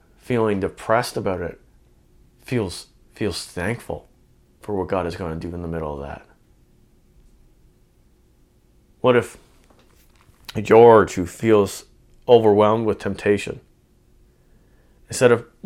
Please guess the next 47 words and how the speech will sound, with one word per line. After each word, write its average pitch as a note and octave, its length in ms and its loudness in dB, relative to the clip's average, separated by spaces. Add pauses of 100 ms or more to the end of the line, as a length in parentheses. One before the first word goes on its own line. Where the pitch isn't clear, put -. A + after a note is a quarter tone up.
(100)
pulling C3+ 380 2
away A2 280 2
from A2+ 180 -6
the G2+ 60 -6
Spirit G#2 340 0
and F#2+ 100 -8
saying, G2+ 260 -4
"I'm G#2 140 -6
giving G2 240 -4
up," G2+ 280 -6 (640)
what A2+ 120 -4
if B2 100 -4
he C3 80 -4
were B2 180 0
to G#2 120 -2
lean G#2+ 920 -4
more G#2+ 720 2 (100)
into G2+ 240 -8
the F2+ 120 -10
Spirit, - 440 -14
refuse C#3 840 0
to G2+ 100 -10
quench G2+ 380 -10
the - 60 -16
Spirit, G2 380 -10
and F#2 100 -10
say, G2 180 -6
"You F#2+ 60 -6
know G2+ 120 -2
what? A2+ 200 0
I G#2+ 140 -4
just, A#2 300 -6 (240)
I E2+ 120 -8
want A2 480 -4
the - 80 -18
Spirit - 560 -8
more. F#2+ 400 -6
I G#2+ 80 -6
want G#2+ 600 -4
to - 80 -12
hear A2 420 -4
him G#2 220 -6
more G2+ 220 -4
clearly. G#2 480 -10
I G2 80 -4
want A2 300 -4
his G#2+ 220 -10